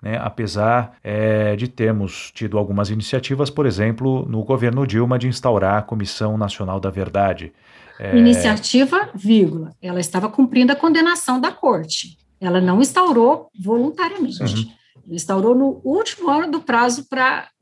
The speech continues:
Speaker 2: que a corte havia dado
Speaker 1: Uhum.
Speaker 2: para que fosse instaurado. Sem tirar o mérito dela. Tudo bem, teve o mérito. Mas os militares não podem dizer que, por exemplo, ela descumpriu o pacto com eles, porque ela,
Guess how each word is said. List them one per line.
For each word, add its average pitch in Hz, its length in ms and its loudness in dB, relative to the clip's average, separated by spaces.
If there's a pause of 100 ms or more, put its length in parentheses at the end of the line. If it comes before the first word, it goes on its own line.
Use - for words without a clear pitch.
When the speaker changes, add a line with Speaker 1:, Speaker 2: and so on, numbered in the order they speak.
Speaker 2:
que - 80 -4
a 254 60 -2
corte 220 280 0
havia 247 240 0
dado 220 300 0
Speaker 1:
Uhum. 196 160 -12
Speaker 2:
para 226 340 2
que - 120 -20
fosse 269 260 -2
instaurado. 302 500 -8 (440)
Sem 208 160 -2
tirar 285 220 2
o 370 60 2
mérito 302 360 2
dela. 170 260 -10 (140)
Tudo 190 160 -10
bem, 175 320 -2
teve 190 240 0
o 381 80 0
mérito. 185 340 -4 (300)
Mas 220 500 2 (180)
os 202 120 -4
militares 226 440 2
não 233 220 2
podem 330 340 2
dizer 240 320 0
que, - 120 -12
por 262 100 -8
exemplo, 233 320 -2
ela 254 140 2
descumpriu 262 840 2
o 311 40 -4
pacto 240 400 -2
com 466 180 -16
eles, - 340 -10 (300)
porque 175 240 -8
ela, 175 280 -6